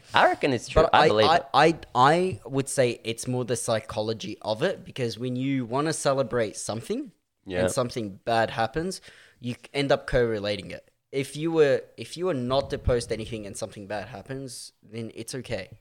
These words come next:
Speaker 2: Like, you, the only person that will know the difference would be you.
Speaker 1: Yeah, yeah.
Speaker 2: Right?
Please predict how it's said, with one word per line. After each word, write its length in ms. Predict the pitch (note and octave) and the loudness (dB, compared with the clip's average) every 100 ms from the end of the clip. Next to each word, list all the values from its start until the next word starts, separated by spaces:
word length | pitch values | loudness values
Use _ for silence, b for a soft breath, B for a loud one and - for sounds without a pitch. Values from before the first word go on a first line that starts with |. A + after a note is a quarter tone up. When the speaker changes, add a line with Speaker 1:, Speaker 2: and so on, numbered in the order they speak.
| _ _ _ _ _ _ _ - | _ _ _ _ _ _ _ -4
Speaker 2:
Like, 240 | A#2 A#2 | -4 -2
you, 200 | B2 C3+ | -6 -6
the 160 | B2+ C#3+ | 0 2
only 180 | C#3+ D#3 | 4 4
person 320 | - D3 C3+ | 4 4 4
that 160 | A#2+ G#2+ | 2 2
will 80 | A#2 | 2
know 220 | A2+ A#2+ | 2 0
the 120 | G#2+ | 0
difference 400 | G#2 - G#2+ G2 | -4 -4 -4 -4
would 120 | G2 | -8
be 100 | - | -6
you. 260 | G#2+ F#3 - _ _ _ _ _ | -6 -6 -8 _ _ _ _ _
Speaker 1:
Yeah, 200 | C3+ D#3 | 0 4
yeah. 240 | D3+ G#2 G2+ - | 4 4 2 -6
Speaker 2:
Right? 400 | G2+ G#2 D3 D#3+ | -6 -2 -2 -4